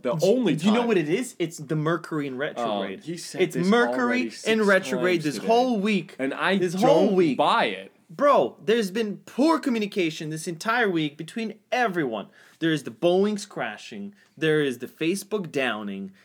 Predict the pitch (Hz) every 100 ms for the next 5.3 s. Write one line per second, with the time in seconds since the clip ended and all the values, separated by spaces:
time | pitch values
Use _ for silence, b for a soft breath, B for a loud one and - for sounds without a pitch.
0 | _ 139 147 160 160 160 151 127 135 151
1 | 196 208 208 165 160 - 160 185 190 185
2 | 175 170 160 143 113 92 110 - b b
3 | _ 135 151 214 226 175 185 175 165 160
4 | 147 143 156 135 110 104 104 107 98 110
5 | 127 117 113